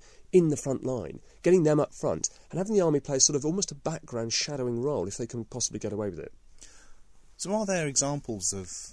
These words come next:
Speaker 2: um, successful counterinsurgency operations that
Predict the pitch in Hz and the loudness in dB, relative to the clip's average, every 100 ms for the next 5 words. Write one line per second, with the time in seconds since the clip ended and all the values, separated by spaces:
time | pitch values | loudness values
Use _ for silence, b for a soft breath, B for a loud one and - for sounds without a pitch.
0 | - 104 98 95 95 - - - - - | -14 -12 -10 -12 -14 -18 -20 -20 -20 -20
1 | - - - - - - - 123 120 - | -20 -20 -20 -2 -2 2 2 6 4 4
2 | 107 98 110 101 - 101 - 104 95 95 | -2 -8 -10 -8 -8 -2 -2 -2 -4 -2
3 | 104 98 101 104 104 - 80 69 - - | -2 -6 -10 -8 -8 -8 -10 -16 -14 -14
4 | - 110 95 | -12 -8 -8